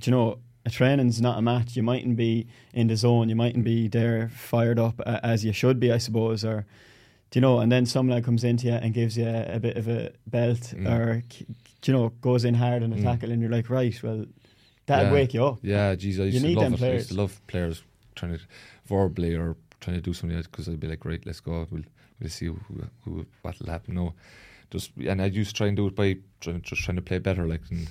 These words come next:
Speaker 2: so it's, it's about how you, how you react and how you use the situation to, to get the most out of it, to benefit from it. Um, because, like, if a fella's doing that to you, he,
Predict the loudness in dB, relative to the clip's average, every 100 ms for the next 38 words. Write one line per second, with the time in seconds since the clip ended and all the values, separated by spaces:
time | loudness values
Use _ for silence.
0 | -12 -20 -20 -16 -16 -16 -6 -4 -2 -4
1 | -6 -8 -4 0 2 2 2 2 0 0
2 | -2 -4 -6 -4 -4 -2 -4 -6 -14 -14
3 | -8 -8 -8 -12 -14 -10 -8 -8 -12 _
4 | -12 -10 -10 -8 -8 -8 -10 -10 -12 -16
5 | -16 -8 -6 -6 -10 -6 -4 -4 -6 _
6 | _ -20 _ _ -8 -6 -6 -8 -10 -8
7 | -8 -8 -8 -10 -8 -4 -2 -4 -4 -4
8 | -4 -8 -8 -6 -6